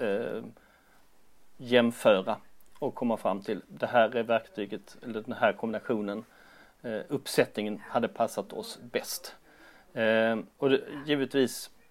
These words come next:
mm, människor som kan lyssna av och för, för, ge förslag på att, ja, men jag tycker att ni ska, det här verkar bäst. Ehm, tyvärr känns det som att det inte ofta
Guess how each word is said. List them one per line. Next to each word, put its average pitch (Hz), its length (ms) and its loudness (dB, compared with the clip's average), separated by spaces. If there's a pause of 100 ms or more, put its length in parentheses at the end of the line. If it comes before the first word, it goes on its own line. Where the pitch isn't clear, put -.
(280)
mm, 110 300 -10 (1080)
människor 147 520 4
som 120 220 -6
kan 120 220 0
lyssna 131 460 -2
av 156 480 6
och - 280 -6 (520)
för, - 240 -2
för, 123 480 4
ge 123 440 2
förslag 110 520 2
på 120 80 -2
att, - 180 -8 (400)
ja, 123 80 -2
men 123 120 2
jag 131 180 4
tycker 123 220 -2
att 110 120 -2
ni 117 100 -10
ska, 110 280 -2 (220)
det - 80 -4
här 107 220 6
verkar 113 260 -2
bäst. - 340 -14 (800)
Ehm, 135 420 4 (840)
tyvärr 175 240 8
känns - 560 2
det 139 120 2
som 139 180 -4
att - 220 -6 (300)
det 135 100 -2
inte 131 220 -2
ofta 127 460 -4